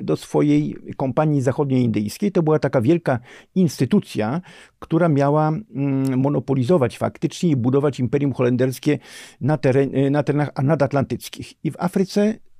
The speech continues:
y, y, Zachodniej, i w, na terenach Ameryki.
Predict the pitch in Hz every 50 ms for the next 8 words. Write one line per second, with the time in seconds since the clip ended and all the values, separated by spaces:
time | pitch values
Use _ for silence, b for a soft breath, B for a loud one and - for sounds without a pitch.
0 | - 156 160 160 156 156 160 143 - - - - - - _ - 143 147 135 170
1 | 160 - 190 165 170 180 190 180 - - 165 170 180 151 - - 151 156 151 151
2 | 151 147 143 139 - - - 143 139 127 120 104 - - - 202